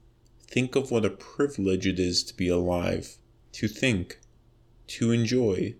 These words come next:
to love." Yeah, you may be going through some tough times in life,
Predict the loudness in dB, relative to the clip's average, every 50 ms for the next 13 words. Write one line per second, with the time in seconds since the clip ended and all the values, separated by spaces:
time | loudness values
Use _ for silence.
0 | -18 -20 -20 -20 _ -20 -20 _ _ _ -20 -20 _ _ -20 _ _ -8 -4 -2
1 | 0 2 2 2 2 0 -2 -6 -12 -18 -20 -20 -20 _ _ -20 _ _ _ _
2 | _ _ _ -20 _ _ _ -20 _ -4 0 0 2 2 0 -2 -2 -2 -2 0
3 | 0 0 0 0 -2 0 2 2 2 2 0 0 -2 -2 0 0 -2 -2 -4 -4
4 | -6 -8 -8 -6 -6 -4 -2 -2 -4 -4 -4 -4 -4 -4 -4 -6 -10 -14